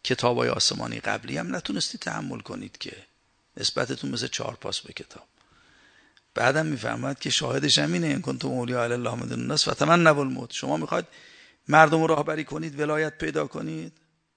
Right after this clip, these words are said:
شما ولی خدا باشید، مردم با شما به خدا برسن، حامل خط انتقال ولایت الله باشید. این نمیشه که شما که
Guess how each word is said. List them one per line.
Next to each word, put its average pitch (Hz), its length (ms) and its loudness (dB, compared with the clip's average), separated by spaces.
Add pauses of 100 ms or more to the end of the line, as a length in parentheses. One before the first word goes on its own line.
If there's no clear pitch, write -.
(100)
شما 135 240 -6
ولی 139 300 -4
خدا 143 260 -4
باشید، 135 240 -4
مردم 131 320 -4
با 127 80 -2
شما 143 240 -4
به 160 80 -4
خدا 165 240 -6
برسن، 165 460 -8 (420)
حامل 147 600 0 (760)
خط - 400 0
انتقال 127 560 -4
ولایت 117 380 -8
الله 117 280 -10
باشید. - 320 -14
این - 140 -16
نمیشه 151 340 -10
که 117 120 -16
شما 113 280 -14
که 135 220 -16